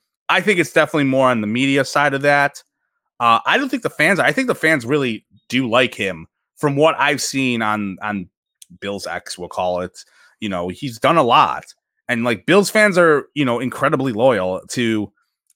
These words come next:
to players who are star players. And he's a star player. You can't deny that. He is a star.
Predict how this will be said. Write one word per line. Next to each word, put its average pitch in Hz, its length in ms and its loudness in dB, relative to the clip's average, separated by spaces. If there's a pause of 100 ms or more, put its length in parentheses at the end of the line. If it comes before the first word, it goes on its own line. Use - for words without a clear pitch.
to 165 120 -2
players 180 360 4
who 165 100 0
are 139 60 4
star 156 300 2
players. 139 560 0
And 147 80 4
he's 262 180 6
a 190 60 -4
star 180 280 2
player. 131 320 0
You 123 80 -8
can't 170 280 -4
deny 120 320 -2
that. 69 180 -12
He 127 220 -2
is 117 200 -4
a 110 80 -8
star. - 540 -10